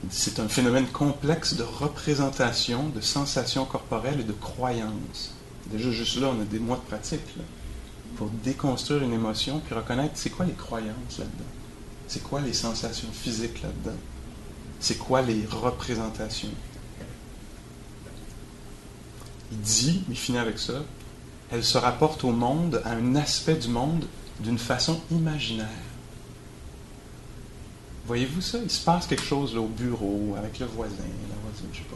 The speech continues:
quoi. Et là, on va re-, cet événement-là est disparu, là. Il n'existe plus, là. Ces mots-là sont plus dits. Mais d'une façon imaginaire,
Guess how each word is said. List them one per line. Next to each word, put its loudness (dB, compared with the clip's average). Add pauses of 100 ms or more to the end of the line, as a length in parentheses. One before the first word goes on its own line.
quoi. -8 (840)
Et -2
là, 2 (720)
on -2
va -2
re-, -6 (160)
cet 0
événement-là 6
est 6
disparu, 2
là. -4 (460)
Il 0
n'existe 2
plus, 0
là. 2
Ces 2
mots-là 4
sont 4
plus -2
dits. -2 (560)
Mais 2
d'une 2
façon 0
imaginaire, 2